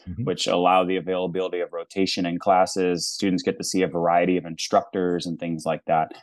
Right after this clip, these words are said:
Speaker 2: Um, so I have to be really creative because my students see me every day,
Speaker 1: <laughs>
Speaker 2: every class.
Speaker 1: Right, right.
Speaker 2: Um, so I have to make sure that I'm not, you know,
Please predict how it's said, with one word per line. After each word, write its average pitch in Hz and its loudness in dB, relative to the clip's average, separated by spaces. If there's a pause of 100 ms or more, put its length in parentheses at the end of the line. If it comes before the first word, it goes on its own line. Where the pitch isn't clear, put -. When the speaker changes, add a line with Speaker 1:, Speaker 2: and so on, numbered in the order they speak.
(240)
Speaker 2:
Um, 87 4
so 90 2
I 104 8
have 110 2
to 113 -6
be 110 2
really 101 0
creative 107 -4
because 95 -8
my 90 2
students 104 0
see 95 0
me 98 2
every 90 0
day, 90 2
Speaker 1:
<laughs> - -14
Speaker 2:
every 82 -6
class. 92 2 (520)
Speaker 1:
Right, 104 0
right. 110 0
Speaker 2:
Um, 104 2
so 107 2
I 107 4
have 110 0
to 107 -6
make 110 -6
sure 110 -4
that 98 -2
I'm 92 -4
not, 95 -4 (400)
you 98 -4
know, 90 -2